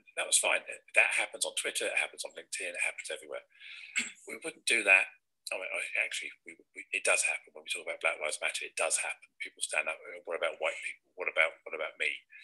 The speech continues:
So we get a lot of that, but, but trans people seem to be currently, even in twenty twenty-one, misunderstood, misrepresented,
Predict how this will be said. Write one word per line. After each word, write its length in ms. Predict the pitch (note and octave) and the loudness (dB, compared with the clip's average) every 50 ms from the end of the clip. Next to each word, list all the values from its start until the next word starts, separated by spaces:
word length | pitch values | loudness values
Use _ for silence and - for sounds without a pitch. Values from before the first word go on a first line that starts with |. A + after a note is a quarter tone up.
| - - - - - - - - | -18 -18 -16 -16 -18 -16 -8 -2
So 240 | - A2 G#2+ - - | 0 0 0 -2 -2
we 80 | - A2 | 4 4
get 160 | - C#3+ A2+ | 4 4 4
a 80 | G#2+ | 2
lot 160 | A2 G#2 F#2 - | -2 -2 -2 -2
of 40 | D#2 | -2
that, 160 | C#2+ - - | -2 -2 -4
but, 80 | D3 - - - | -4 -2 -2 0
but 160 | - - - - | 0 -2 -6 -4
trans 240 | - - D#3 D#3 - | -2 0 2 2 0
people 240 | - A#2 G2+ F#2+ F#2 - _ - - - - - _ _ - | 0 -6 -8 -10 -16 -18 _ -20 -20 -20 -20 -20 _ _ -12
seem 640 | - - - - - - - A#2 A#2+ B2 A#2 - | -8 -4 0 4 4 4 4 4 2 -2 -4 -6
to 100 | - - - F#2+ | -16 -14 -10 -8
be 240 | F#2+ F2+ F2+ F2+ - - - - - _ - _ _ - | -6 -6 -6 -6 -8 -8 -10 -12 -16 _ -20 _ _ 2
currently, 480 | - - C#3 C3 A#2+ - - - C#2+ - F#2 | 2 4 4 2 0 -2 -4 -6 -4 -2 -2
even 160 | F#2 F#2 F#2 | -2 -2 -2
in 80 | E2 - | -4 -6
twenty 240 | - - F2+ - - - | -4 -4 -4 -8 -6 -8
twenty-one, 480 | - - - - - - C#2+ C#2 - - | -8 -8 -8 -10 -8 -8 -8 -10 -10 -10
misunderstood, 720 | - - - - D#2+ D2+ D#2 - - - C#2+ C#2+ C#2+ - - _ _ - - - - _ _ - | -8 -6 -4 -4 -6 -6 -6 -6 -4 -4 -4 -6 -6 -8 -10 _ _ -20 -20 -20 -20 _ _ -2
misrepresented, 960 | G#2+ - - - D2 - - - - D2+ D2+ - - - - D2+ C#2+ - - | 0 0 2 0 -2 -4 -4 -6 -6 -6 -6 -4 -4 -4 -4 -4 -8 -10 -14